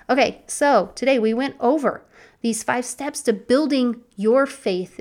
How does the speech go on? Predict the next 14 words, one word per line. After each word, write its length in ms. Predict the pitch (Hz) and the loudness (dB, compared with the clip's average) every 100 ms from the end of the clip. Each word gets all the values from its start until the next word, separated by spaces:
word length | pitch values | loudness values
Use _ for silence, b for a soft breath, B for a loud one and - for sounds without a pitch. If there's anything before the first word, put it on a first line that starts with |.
| - | -10
in 300 | 190 185 185 _ | -6 -6 -8 _
God. 300 | - 165 160 - | -12 -8 -8 -6
Number 380 | 214 233 269 214 | -2 0 2 0
one, 360 | 208 196 190 180 | 0 0 0 -4
acknowledge 840 | 180 190 185 196 214 208 202 - | -6 -4 -2 0 0 -2 -6 -8
your 160 | 190 185 | -6 -6
pride. 500 | - 165 160 165 - _ - | -4 -6 -4 -8 -12 _ -8
Acknowledge 680 | 202 214 208 208 226 226 220 | -2 0 2 2 2 2 0
how 100 | 190 | -2
you're 220 | 185 294 | -2 -2
getting 260 | 226 240 | 0 0
in 120 | 233 202 | 2 0
the 60 | |
way. 300 | 165 175 - | 0 -2 -4